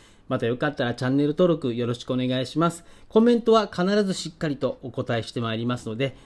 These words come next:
またコメントもよろしくお願いします。またこんな感じでブーツの手入れ、ワンちゃんも猫ちゃんもやっていきますので、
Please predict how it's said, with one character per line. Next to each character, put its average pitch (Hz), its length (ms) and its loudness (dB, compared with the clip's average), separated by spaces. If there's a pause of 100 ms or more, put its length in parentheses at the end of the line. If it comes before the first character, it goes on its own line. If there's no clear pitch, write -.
(160)
ま 123 80 -2
た 120 100 -2
コ - 100 -8
メ 117 120 -4
ン 120 80 -4
ト 180 80 -2
も 180 100 -2
よ 139 80 0
ろ 135 80 -2
し - 100 -12
く - 80 -10
お 135 60 -4
願 131 200 -6
い 123 60 -6
し 143 140 -10
ま 180 120 2
す。 190 120 -14 (320)
ま 262 80 -2
た 254 100 0
こ 269 120 0
ん 285 80 6
な 294 100 2
感 285 180 2
じ 262 80 -4
で 269 120 0
ブ 254 180 4
ー 269 60 4
ツ 240 80 0
の 185 160 2
手 196 140 2
入 190 60 2
れ、 - 220 -2 (220)
ワ 185 120 -2
ン 185 80 2
ち - 80 -4
ゃ 139 60 4
ん 123 100 4
も 107 260 -4
猫 175 360 2
ち 123 100 -2
ゃ 107 60 -2
ん 101 80 -4
も 98 100 -8
や 117 120 -6
っ - 20 -12
て - 140 -6
い 107 40 -6
き 113 80 -8
ま 117 120 -4
す - 100 -18
の 98 80 -8
で、 110 180 -8